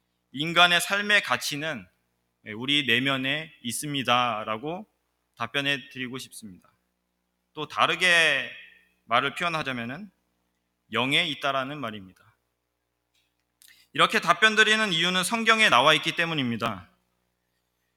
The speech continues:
우리 인간의 내면에 중요한 가치가 크게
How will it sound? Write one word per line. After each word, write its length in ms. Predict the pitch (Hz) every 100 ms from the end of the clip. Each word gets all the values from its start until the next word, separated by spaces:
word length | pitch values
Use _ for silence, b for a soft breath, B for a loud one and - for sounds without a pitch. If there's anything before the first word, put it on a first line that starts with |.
| -
우리 320 | 151 175 165
인간의 540 | 156 190 196 196 202
내면에 680 | 160 160 165 165 165 147 110
중요한 540 | - 139 160 175 175 160
가치가 560 | - - 151 151 135
크게 500 | - 214 214 156 101